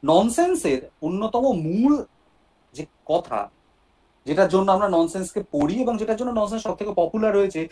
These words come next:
সেটা এত ভারী ভারী কথা নয়। এটা তাহলে কি? সেটা হাস্যরস, হাসি। তাহলে ননসেন্সের সঙ্গে হাসির সম্পর্কটা কি, সেটা আমাদের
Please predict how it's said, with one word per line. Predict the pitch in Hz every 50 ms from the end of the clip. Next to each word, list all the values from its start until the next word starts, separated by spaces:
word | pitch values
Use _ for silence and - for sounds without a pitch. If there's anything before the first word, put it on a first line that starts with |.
| - _ -
সেটা | - 165 160 170 165
এত | - 175
ভারী | 147 147 151 151
ভারী | 165 175 175 185
কথা | 180 175 175 180
নয়। | 190 208 180 113 - _ _ _ _ _ _ _ _ _ _ _ _ -
এটা | - 160 160
তাহলে | - 160 165 170 165
কি? | - 269 269
সেটা | - 190 175 151 -
হাস্যরস, | 113 110 - - - - 98 95 - _ _ _ _ _ _ _ _ _ _ _ _ _ _ _ _ _ _ _ _ _ _ _ _ _
হাসি। | - - 156 165 - - - 117 110 _ _ _ _ _ _ _ _ _ _ _ _ _ _ _ _ _ _ _ _ _ _ _ _ _ _ _ _ _ _ _ _ _ _ _ _ -
তাহলে | 214 226 220
ননসেন্সের | 190 170 170 170 185 214 214 - - 262 285 285 269 311 302 -
সঙ্গে | - - 277 269 254 185 175
হাসির | 147 - 156 156 - 220 190
সম্পর্কটা | - - 160 147 147 147 - 165 170 - 180 185 180
কি, | 175 -
সেটা | 185 175 170
আমাদের | 160 160 160 160 160 - - _ - 160 160 160 156